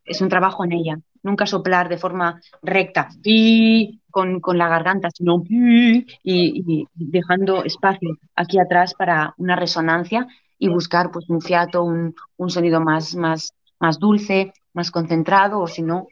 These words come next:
eh, buscar también un sonido más grande, pero siempre controlando aquí, que no dejes esto libre y que vibre locamente.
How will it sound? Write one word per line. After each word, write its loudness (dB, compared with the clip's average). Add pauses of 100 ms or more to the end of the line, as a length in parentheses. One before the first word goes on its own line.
(280)
eh, -6
buscar -10
también -2
un -2
sonido -2
más -4
grande, 0
pero -2
siempre -2
controlando 0
aquí, -6 (760)
que -2
no -2
dejes -6 (180)
esto -4
libre -2
y -4
que 0
vibre 0 (880)
locamente. -2